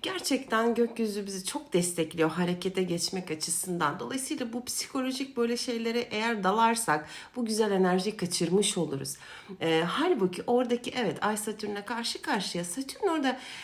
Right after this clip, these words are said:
bir sorumluluk yüklüyor, e, üzerimize. Yani orada, e, hani, "Eyvah, yine böyle üzerime bir şeyler, e,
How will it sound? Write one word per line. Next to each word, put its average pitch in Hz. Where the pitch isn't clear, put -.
bir 277
sorumluluk 208
yüklüyor, 156
e, 143
üzerimize. 143
Yani 208
orada, 277
e, 185
hani, 185
"Eyvah, 277
yine 269
böyle 233
üzerime 233
bir 226
şeyler, 220
e, 202